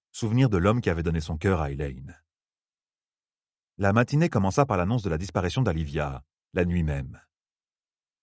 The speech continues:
Un gros problème qui sema la panique parmi les tricoteuses. Peu après que Zaïda eut déboulé, excédée parce que Nineveh n'était pas venue donner une leçon assez admirée,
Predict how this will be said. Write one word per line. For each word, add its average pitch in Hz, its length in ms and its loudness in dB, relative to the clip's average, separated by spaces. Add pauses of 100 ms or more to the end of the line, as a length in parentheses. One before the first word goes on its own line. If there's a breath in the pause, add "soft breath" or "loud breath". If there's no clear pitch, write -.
(240)
Un 92 160 0
gros 98 260 2
problème 87 680 -2
qui 120 120 -6
sema 120 240 2
la 101 80 2
panique 82 520 -2 (400)
parmi 82 220 -2
les 87 80 0
tricoteuses. 73 640 -8 (1300)
Peu 92 160 2
après 85 180 2
que 120 120 0
Zaïda 80 420 0
eut 95 60 -2
déboulé, 78 580 -4 (260 soft breath)
excédée 101 400 0
parce 98 160 -2
que - 80 -8
Nineveh 78 340 -2
n'était 80 200 -4
pas 87 120 0
venue 76 220 -4
donner 85 200 0
une 82 100 0
leçon 78 260 -2
assez 80 160 -4
admirée, 82 760 0